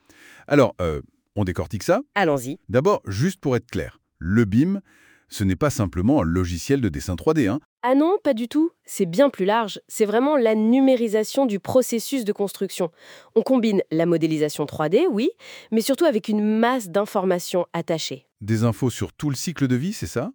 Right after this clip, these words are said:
Speaker 2: De la conception à la maintenance.
Speaker 1: Exactement.
Speaker 2: Le but, c'est d'améliorer la collaboration, euh, la prise de décision, en ayant une source d'information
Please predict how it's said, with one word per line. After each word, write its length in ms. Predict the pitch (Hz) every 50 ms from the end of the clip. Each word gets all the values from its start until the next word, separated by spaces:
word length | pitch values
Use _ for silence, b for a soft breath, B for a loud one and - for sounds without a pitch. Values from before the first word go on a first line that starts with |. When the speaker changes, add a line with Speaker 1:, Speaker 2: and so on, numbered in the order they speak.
| _ -
Speaker 2:
De 140 | 147 156
la 140 | 170 165 175
conception 880 | - 175 175 - 285 285 - - - 262 247 240 240 240 240 240 240 233
à 60 | 196
la 100 | 165 160
maintenance. 800 | 165 196 226 - - 233 202 196 196 196 196 196 - - - - -
Speaker 1:
Exactement. 640 | 107 101 95 92 120 110 - - 104 85 64 62 - _ _
Speaker 2:
Le 140 | - 185 196
but, 300 | 185 196 269 277 - - -
c'est 180 | - - - 175
d'améliorer 540 | 156 196 202 208 196 196 190 196 196 208
la 100 | 214 190
collaboration, 840 | 170 - 196 185 180 175 180 170 170 160 - - 196 202 247 294 330 -
euh, 360 | - 170 156 - - 65 - - - - - - -
la 140 | - 156 147
prise 240 | - - 226 220 175
de 80 | 170
décision, 480 | 156 147 151 - - 175 160 202 269 359 B B B B B B B B B
en 100 | 214 214
ayant 220 | 233 240 262 262 247
une 100 | 220 190
source 320 | - - - 311 285 233
d'information 600 | 202 202 190 - 190 175 170 165 - - 202 -